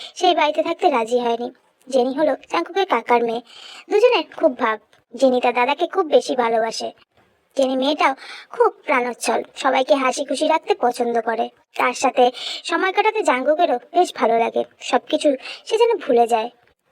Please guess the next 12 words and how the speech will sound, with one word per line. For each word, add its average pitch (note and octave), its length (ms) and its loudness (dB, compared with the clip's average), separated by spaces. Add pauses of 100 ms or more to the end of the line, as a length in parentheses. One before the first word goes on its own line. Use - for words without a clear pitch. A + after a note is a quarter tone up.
(380)
জাংকুক B3+ 340 -2
আর C4+ 140 2
জেনি C#4 200 -2 (460)
রেস্টুরেন্টে G#4 460 0
কথাই F4+ 300 2
বলছিল, G4+ 320 2 (220)
হঠাৎ C#4 300 0
করে D#4+ 220 4
জাংকুকের D4+ 400 -2
যেন E4+ 100 0 (100)
মনে D4 180 -4
হচ্ছিল D#4+ 260 -6